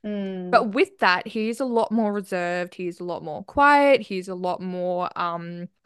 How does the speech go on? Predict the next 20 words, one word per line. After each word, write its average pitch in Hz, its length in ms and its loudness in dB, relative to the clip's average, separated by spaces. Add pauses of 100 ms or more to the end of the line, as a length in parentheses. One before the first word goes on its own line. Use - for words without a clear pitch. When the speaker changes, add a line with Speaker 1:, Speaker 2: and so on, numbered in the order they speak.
(680)
Speaker 2:
like, 196 460 2 (340)
we, 277 420 4 (340)
I 302 200 4
almost 440 440 4
wanna 415 200 8
say 302 280 8
we 302 140 6
had 262 220 4
different 240 360 -2
values 214 680 4
around 180 560 0
sex, - 380 -8
like, 180 220 6
Speaker 1:
Mm. 208 540 -2 (180)
Speaker 2:
in 226 140 4
terms 208 400 2
of 196 240 2 (100)
what 196 380 2
he, 196 760 -4 (540)
um, 180 600 2